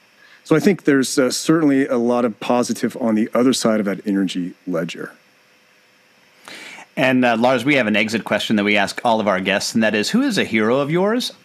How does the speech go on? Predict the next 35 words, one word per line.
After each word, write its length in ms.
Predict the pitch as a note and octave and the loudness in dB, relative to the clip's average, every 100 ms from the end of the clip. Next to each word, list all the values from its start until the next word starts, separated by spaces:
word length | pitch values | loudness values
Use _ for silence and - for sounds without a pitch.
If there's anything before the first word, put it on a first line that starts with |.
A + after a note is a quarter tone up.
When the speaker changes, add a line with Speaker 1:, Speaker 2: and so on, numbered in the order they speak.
| - | -2
Speaker 2:
and 240 | A2+ G#2 | 0 0
why 140 | G2+ C3 | 2 0
are 100 | F3 | 0
they 160 | F#3 | 0
a 40 | F3 | 0
hero? 340 | B2 D#2+ E2+ - - - _ _ _ _ _ _ _ _ | 0 -2 -8 -16 -20 -20 _ _ _ _ _ _ _ _
Speaker 1:
That's 160 | E3+ A3+ | 0 2
a 60 | |
great 240 | F#3 F3+ F3 | 2 2 2
question. 580 | D3+ B2+ - D3 E3 E3 _ - | 0 0 2 2 2 -2 _ -2
I 200 | D#3 F3 | 0 2
have 160 | D3 | 2
learned 200 | C#3+ D3+ | 2 2
a 40 | C3+ | 2
great 280 | C#3 C#3 B2 | 2 0 0
deal 380 | B2 A#2 A#2 | 0 2 0
from 500 | D3 - A#2+ A#2+ A#2+ | -2 -2 0 2 0
Sam 440 | - - C3+ C3+ C3+ | 0 -2 0 2 2
Harris 540 | C3+ A#2+ D#2 - - _ _ _ _ _ _ - | 0 -2 -4 -14 -18 _ _ _ _ _ _ -6
and 400 | A2 A2+ A2+ A2 | -2 0 0 2
his 280 | A2+ A2+ - | 0 0 0
Waking 420 | A#2+ A#2+ A#2 A2+ | 0 2 2 0
Up 200 | G#2+ - - | -2 -6 -10
app 240 | G2 D2+ _ _ | -10 -10 _ _
on 440 | A#2 A#2 A2+ A#2 B2 | 0 2 4 2 0
the 160 | A2+ | 0
nature 680 | A2 B2+ C#3+ D#3+ D3+ C#3 C3+ | 2 2 2 2 2 2 0
of 400 | - A#2 G#2+ - _ | -2 -4 -4 -10 _
what 200 | B2 C#3+ | -2 0
it's 180 | F3 - | 0 0
like 320 | D3 C#3+ - _ _ _ _ | 2 0 -4 _ _ _ _
to 80 | A#2 | -2
have 180 | C3 A2+ | 0 0
a 60 | |
mind 580 | G2+ A2+ A2+ D#2 - - | 2 2 0 -4 -10 -18